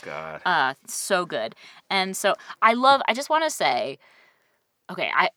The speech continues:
Speaker 2: one of the things I wanted to bring up, because we're talking about things being hotly contested within the Star Wars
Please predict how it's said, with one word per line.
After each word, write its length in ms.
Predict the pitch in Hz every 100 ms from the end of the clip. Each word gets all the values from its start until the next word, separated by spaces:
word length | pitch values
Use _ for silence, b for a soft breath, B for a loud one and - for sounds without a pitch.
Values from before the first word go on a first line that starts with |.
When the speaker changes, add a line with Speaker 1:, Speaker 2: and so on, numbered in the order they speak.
| - -
Speaker 2:
one 220 | 196 208
of 80 | 226
the 100 | 202
things 220 | 190 180
I 100 | 160
wanted 240 | 147 123
to 80 | 135
bring 180 | 131 104
up, 220 | 53 - _
because 400 | 190 - 160 147
we're 100 | -
talking 280 | - 175 156
about 240 | 147 131
things 240 | - 156 147
being 240 | 151 143
hotly 640 | - - - 156 - 160 -
contested 840 | - 151 127 - 147 - 139 131
within 340 | 139 139 139
the 80 | 131
Star 340 | - - 147 143
Wars 520 | 92 117 - - -